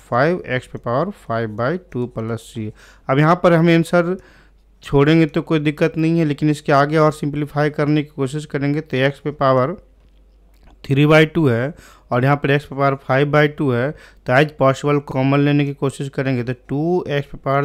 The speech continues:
थ्री बाई टू इसमें भी रखेंगे। जैसे फ़ाइव बाई टू, x पे पावर फ़ाइव बाई टू को x पे पावर थ्री बाई टू प्लस वन, x पे पावर थ्री बाई टू into x लिख सकते हैं। तो इसमें x पे पावर यहाँ पे लिखेंगे टू बाई थ्री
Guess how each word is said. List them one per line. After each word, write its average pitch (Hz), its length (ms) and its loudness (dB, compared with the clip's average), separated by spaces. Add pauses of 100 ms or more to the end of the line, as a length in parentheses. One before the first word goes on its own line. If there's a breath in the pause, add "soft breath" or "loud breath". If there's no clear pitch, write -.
थ्री 135 220 -8
बाई 135 200 0 (160)
टू 151 360 -6 (400 loud breath)
इसमें 147 380 2
भी 147 100 2
रखेंगे। 131 320 0
जैसे 135 260 -4
फ़ाइव 139 380 0
बाई 143 140 2
टू, 127 240 -4
x 143 160 0
पे - 160 -20
पावर 139 200 2 (160)
फ़ाइव 131 280 -2
बाई 139 220 2
टू 147 280 -8
को 117 320 -8
x - 760 -4
पे - 160 -20
पावर 135 180 0 (120)
थ्री 143 260 -2
बाई 135 240 2 (140)
टू 151 160 -2
प्लस 131 400 -2
वन, 127 360 -2 (420 soft breath)
x 135 180 -2
पे 135 100 -10
पावर 135 260 0 (100)
थ्री 143 260 -4
बाई 135 240 2
टू 139 280 -4
into 143 320 -2
x 147 140 -10
लिख 160 100 -6
सकते 170 320 -12
हैं। 220 100 -8 (800 soft breath)
तो 160 200 -2
इसमें 175 340 0 (120)
x 160 160 0
पे 165 80 -6
पावर 165 440 2
यहाँ 143 200 0
पे 147 120 -6
लिखेंगे 113 460 -6 (200)
टू 170 540 -2
बाई 135 320 2 (120)
थ्री 131 320 -2